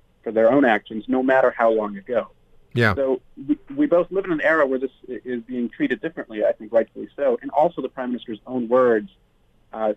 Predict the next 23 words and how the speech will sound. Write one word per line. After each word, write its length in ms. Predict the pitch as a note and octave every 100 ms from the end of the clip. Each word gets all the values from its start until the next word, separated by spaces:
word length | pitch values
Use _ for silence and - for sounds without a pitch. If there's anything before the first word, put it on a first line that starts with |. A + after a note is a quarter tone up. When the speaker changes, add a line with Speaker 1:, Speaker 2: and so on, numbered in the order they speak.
| _
Speaker 1:
say 160 | D#3 F#3
that, 200 | B2+ C3
you 80 |
know, 100 | C3+
this 140 | A#2+ C#3+
is 140 | F3 D#3+
something 400 | D#3 C#3+ D3 C#3
that 160 | C3 B2+
he 160 | - B2+
needs 240 | B2 A#2 -
to 100 | B2
address. 360 | G#2+ C#3 D3 - _ _ _ _ _ _ _ -
And 100 | C3
I'm, 260 | A#2+ A#2+ A#2+
uh, 60 | A#2+
puzzled, 460 | - E3+ F3 C#3
actually, 340 | A#2 G#2 - A#2
why 400 | A2 C3 C3+ A#2+
he 180 | - G#2+
has 200 | A2 G2+ -
so 140 | B2
far 320 | - A2 G#2
been, 440 | F#2+ G#2 G#2 G2+